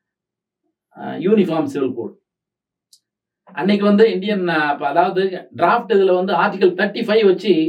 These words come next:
நிறைய டிபேட் நடந்தது. அது நம்ம ஊர்ல இருந்த ஒரு முக்கியமான எல்லாமே, அல்லாடி கிருஷ்ணசாமி முத கொண்டு எல்லாருமே வந்துட்டு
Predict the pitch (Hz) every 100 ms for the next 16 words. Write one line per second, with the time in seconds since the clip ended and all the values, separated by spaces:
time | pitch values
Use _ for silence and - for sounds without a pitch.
0 | - 143 170 220 - 185 190 156 151 160
1 | - - _ _ _ _ _ _ _ _
2 | _ - 151 165 170 170 170 156 151 151
3 | 135 131 127 113 110 - _ _ 156 160
4 | 190 180 185 185 160 - _ _ _ -
5 | 175 185 180 156 - 147 170 175 156 151
6 | 151 143 135 135 165 156 151 156 143 151
7 | 151 156 139 131 185